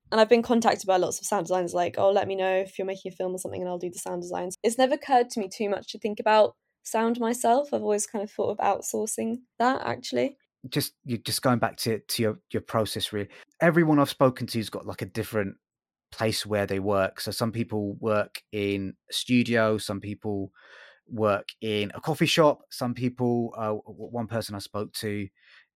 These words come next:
Speaker 2: uh, takes his, takes, takes their iPad out into park and kind of scribbles on their iPad there. How do you kind of generally go about doing the,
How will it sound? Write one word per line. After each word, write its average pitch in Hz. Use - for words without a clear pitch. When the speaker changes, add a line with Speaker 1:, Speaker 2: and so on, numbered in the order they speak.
Speaker 2:
uh, 107
takes -
his, 107
takes, -
takes -
their 104
iPad 107
out 113
into 107
park 107
and 101
kind 107
of 92
scribbles 101
on 104
their 101
iPad 101
there. 98
How 139
do 135
you 131
kind 120
of -
generally 110
go 104
about 101
doing 110
the, 95